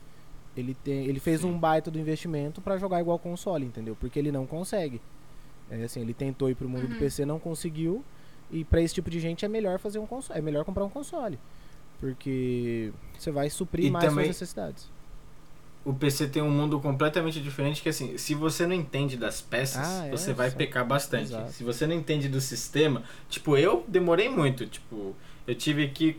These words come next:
Speaker 2: cara, eu apanhei muito comprar de coisa errada, fazer coisa errada.
Speaker 1: É, eu,
Speaker 2: Eu nunca co-, o
Speaker 1: eu
Speaker 2: meu,
Speaker 1: nem me
Speaker 2: meu
Speaker 1: arrisquei
Speaker 2: primeiro,
Speaker 1: quando
Speaker 2: primeiro
Speaker 1: eu montei o meu.
Speaker 2: Então, eu não montei meu, meu primeiro P C, eu comprei pronto, montado na loja, peguei a caixa assim, fui embora.
Speaker 1: Uhum.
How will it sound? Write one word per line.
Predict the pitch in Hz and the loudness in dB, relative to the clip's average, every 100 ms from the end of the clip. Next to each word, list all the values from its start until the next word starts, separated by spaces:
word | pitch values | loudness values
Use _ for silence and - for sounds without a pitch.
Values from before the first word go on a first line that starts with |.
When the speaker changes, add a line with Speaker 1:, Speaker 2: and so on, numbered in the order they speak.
| - | -2
Speaker 2:
cara, | - 165 131 | 2 4 6
eu | 131 143 | 8 8
apanhei | 139 147 151 165 | 6 4 4 6
muito | 139 147 139 | 6 4 0
comprar | 131 131 127 127 | -2 -2 4 4
de | 131 | 4
coisa | - 127 117 | 2 0 0
errada, | 104 127 135 131 123 | 2 4 6 4 2
fazer | - 110 117 | -2 -4 -2
coisa | 123 113 | -2 -2
errada. | 110 123 131 131 127 | 0 4 4 2 -2
Speaker 1:
É, | 117 107 | -2 -2
eu, | 107 113 | -4 -2
Speaker 2:
Eu | 127 127 | 2 4
nunca | 170 208 | 4 4
co-, | 208 | 4
o | 139 | 4
Speaker 1:
eu | 139 143 | 6 8
Speaker 2:
meu, | |
Speaker 1:
nem | - | 8
me | - | 10
Speaker 2:
meu | 220 | 8
Speaker 1:
arrisquei | - 151 | 8 6
Speaker 2:
primeiro, | 156 175 175 | 8 8 6
Speaker 1:
quando | 165 | 4
Speaker 2:
primeiro | 151 160 190 | 6 8 6
Speaker 1:
eu | 196 | 4
montei | 123 | 0
o | |
meu. | 120 120 - - - | -4 -8 -10 -10 -4
Speaker 2:
Então, | 156 165 - | 4 4 4
eu | - 147 | 4 6
não | 185 | 6
montei | 226 226 226 196 | 6 4 6 6
meu, | 175 139 | 6 4
meu | 120 120 123 | 0 2 2
primeiro | 135 139 160 | 4 4 4
P | 160 143 | 4 4
C, | |
eu | 151 | 4
comprei | 147 143 160 190 | 4 4 6 4
pronto, | - 135 143 175 196 - - - | 6 6 6 2 -4 -6 -16 -4
montado | 139 135 135 143 160 | 2 4 6 4 6
na | 139 | 6
loja, | 131 139 135 | 6 6 4
peguei | 123 127 | 4 6
a | 143 | 6
caixa | 143 123 131 | 4 2 0
assim, | - 139 | -2 0
fui | 143 | 2
embora. | 127 110 143 139 | 2 4 4 4
Speaker 1:
Uhum. | 139 | 0